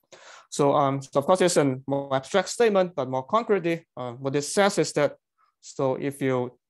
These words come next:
take K semi-stable Fano varieties of this dimension and volume, then they all embed into a, a certain projective space of fixed dimension. And then if you look at the Hilbert scheme,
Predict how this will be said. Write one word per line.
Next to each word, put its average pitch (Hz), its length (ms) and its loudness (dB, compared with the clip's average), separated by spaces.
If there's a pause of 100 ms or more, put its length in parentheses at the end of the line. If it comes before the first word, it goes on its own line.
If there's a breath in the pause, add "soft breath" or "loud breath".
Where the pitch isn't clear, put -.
(100)
take 135 240 -4
K 135 120 -2
semi-stable 180 600 2
Fano 147 320 2
varieties 127 640 -2 (380)
of 117 140 -8 (280)
this 120 280 -4
dimension 127 520 -2
and 127 120 -2
volume, 180 420 4 (400)
then 127 240 -4
they 135 140 -2
all 180 180 2
embed 156 500 2
into 139 400 -2
a, 117 220 -2 (420)
a - 100 -12
certain 180 420 0
projective 135 500 -2
space - 400 -6
of 139 160 -6
fixed 139 200 -6
dimension. 123 520 -4 (960 soft breath)
And 127 240 -2
then 139 180 4
if 135 140 -2
you 135 60 2
look 143 220 2
at 139 120 0
the 127 60 -2
Hilbert 220 320 2
scheme, 165 440 0